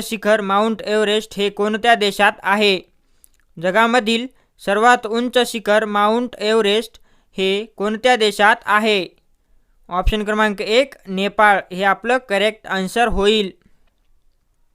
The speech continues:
पुढचा प्रश्न, ग्रामपंचायतीच्या सचिवास खालीलपैकी काय म्हणतात?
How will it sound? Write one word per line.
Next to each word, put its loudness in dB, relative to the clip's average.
पुढचा 0
प्रश्न, -4
ग्रामपंचायतीच्या 0
सचिवास 0
खालीलपैकी -2
काय 2
म्हणतात? 2